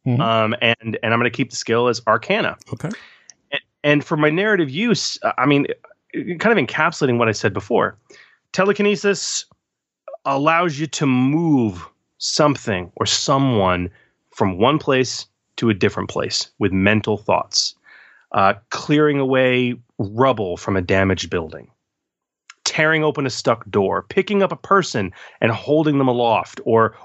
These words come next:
Speaker 2: or pushing a foe across the battlefield.
Speaker 1: Mm.
Speaker 2: Um, I, and I would also, in, in the narrative use section, I would, as there is a common thing, I would recommend that the,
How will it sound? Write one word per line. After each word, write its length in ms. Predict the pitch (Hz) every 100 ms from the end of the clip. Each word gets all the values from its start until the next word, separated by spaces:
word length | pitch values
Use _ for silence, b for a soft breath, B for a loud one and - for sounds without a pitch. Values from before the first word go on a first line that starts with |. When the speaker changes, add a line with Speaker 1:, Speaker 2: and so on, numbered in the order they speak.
| -
Speaker 2:
or 100 | 143
pushing 500 | - 202 196 208 170
a 60 |
foe 460 | 120 - 147 143 104
across 460 | 101 - 123 113
the 80 | -
battlefield. 680 | 95 98 107 95 - 82 - -
Speaker 1:
Mm. 180 | 76 - _ _ _ _ _ _ _ _ -
Speaker 2:
Um, 520 | 113 113 107 104 98 - _ - _ -
I, 160 | 143 151
and 140 | 151
I 60 | 165
would 120 | 170
also, 400 | 180 160 170 151
in, 220 | 135 135
in 140 | 131 120
the 40 |
narrative 300 | 117 117 117
use 180 | 107 110
section, 360 | 139 127 - 160
I 140 | 110
would, 280 | 107 110 120
as 200 | 107 92
there 200 | 104 98
is 120 | 92
a 40 |
common 380 | 98 - 95 98
thing, 240 | 95 117 170
I 80 |
would 160 | 127 98
recommend 560 | 98 104 104 101 107 107
that 240 | 104 101
the, 280 | 104 98